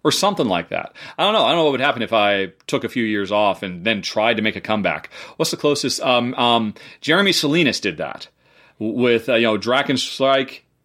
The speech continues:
He was, you know, he was top of the world. I mean, he was one of the number ones. I mean, had more hits than Tom Vassell.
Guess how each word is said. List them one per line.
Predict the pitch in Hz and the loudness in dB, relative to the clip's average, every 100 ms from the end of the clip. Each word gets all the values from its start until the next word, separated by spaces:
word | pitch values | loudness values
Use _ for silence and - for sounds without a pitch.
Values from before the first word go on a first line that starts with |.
| _ | _
He | 123 123 | 0 2
was, | 113 98 | 2 0
you | 120 | 0
know, | 110 92 - _ _ - | 0 -2 -10 _ _ -2
he | 135 | 0
was | 120 | -2
top | - - 190 208 | -4 -2 0 2
of | 214 208 | 0 0
the | 220 | -2
world. | 214 233 233 196 139 131 | -2 -2 0 0 0 0
I | |
mean, | 139 | -2
he | 156 | -2
was | 160 147 | -2 -2
one | |
of | 175 | -4
the | 175 | -4
number | 196 196 | -2 -2
ones. | 208 226 139 | 0 0 0
I | |
mean, | 135 135 135 131 | 0 -2 -2 -2
had | 156 165 | -2 0
more | 208 202 | 0 0
hits | 214 | 0
than | 214 | -2
Tom | 220 233 214 | 0 0 0
Vassell. | 220 240 - 87 | 0 0 -2 -6